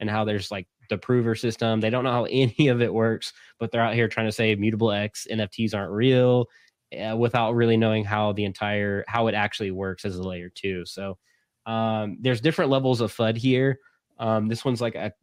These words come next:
like Chris, you mentioned it before stream. This is like a old, old piece of fud brought anew and kinda refreshed again. So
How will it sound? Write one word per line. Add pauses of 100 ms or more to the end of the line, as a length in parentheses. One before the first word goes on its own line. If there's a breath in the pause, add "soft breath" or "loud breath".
(140)
like
Chris,
you
mentioned
it
before
stream.
This
is
like
a
old, (540)
old
piece
of
fud (420 soft breath)
brought
anew
and
kinda
refreshed
again.
So